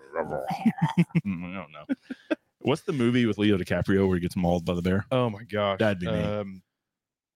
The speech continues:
Speaker 1: I can't think of the name of it, but we all know what I'm
Speaker 2: oh,
Speaker 1: talking
Speaker 2: shoot.
Speaker 1: about.
Speaker 2: Yeah, I'll, I'll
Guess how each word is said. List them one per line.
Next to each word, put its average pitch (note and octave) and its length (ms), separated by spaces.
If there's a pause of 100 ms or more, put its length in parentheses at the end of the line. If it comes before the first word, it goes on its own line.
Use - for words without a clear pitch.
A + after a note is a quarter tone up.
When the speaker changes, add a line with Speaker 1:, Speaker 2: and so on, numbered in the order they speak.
(420)
Speaker 1:
I G2+ 80
can't G#2 180
think F#2 140
of F2 60
the E2+ 80
name E2 180
of D#2+ 100
it, D#2+ 120
but F2+ 100
we F2 140
all E2+ 120
know D#2+ 160
what D#2+ 100
I'm D#2+ 60
Speaker 2:
oh, - 40
Speaker 1:
talking F2 280
Speaker 2:
shoot. E2 60
Speaker 1:
about. F2 240 (300)
Speaker 2:
Yeah, C3+ 420 (200)
I'll, B2+ 320
I'll B2+ 220